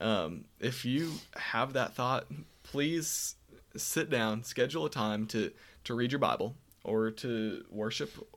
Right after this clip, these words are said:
or to, to pray or, or anything, and s-, actually schedule a time, sit down and do it, and have a purpose behind it. Because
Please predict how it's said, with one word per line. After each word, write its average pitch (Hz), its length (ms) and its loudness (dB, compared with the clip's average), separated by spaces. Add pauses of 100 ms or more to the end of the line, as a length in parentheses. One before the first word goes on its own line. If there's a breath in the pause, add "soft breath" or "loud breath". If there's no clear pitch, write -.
(160)
or 110 280 0
to, 110 280 -2 (480 soft breath)
to 135 120 -2
pray 135 400 0
or, 117 300 2 (120)
or 123 140 2
anything, 143 580 0 (540)
and 113 420 2 (160)
s-, - 260 -6 (100)
actually 135 260 0
schedule 143 360 0
a 170 60 -2
time, 104 240 0
sit - 160 -6
down 127 200 0
and 135 100 -4
do 92 120 4
it, 95 160 0 (460 soft breath)
and 113 400 2 (140)
have 156 380 -2
a 156 80 0
purpose 113 520 -2
behind - 440 -8
it. - 200 -14 (160)
Because 127 340 2